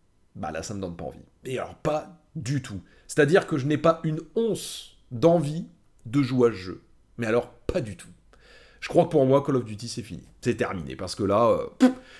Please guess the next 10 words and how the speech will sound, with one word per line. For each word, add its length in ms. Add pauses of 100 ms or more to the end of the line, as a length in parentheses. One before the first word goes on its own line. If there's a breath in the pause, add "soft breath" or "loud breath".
si 240
vraiment, 440
en 60
tout 160
cas, 460
la 160
série 360
s'oriente 480
comme 180
ça, 320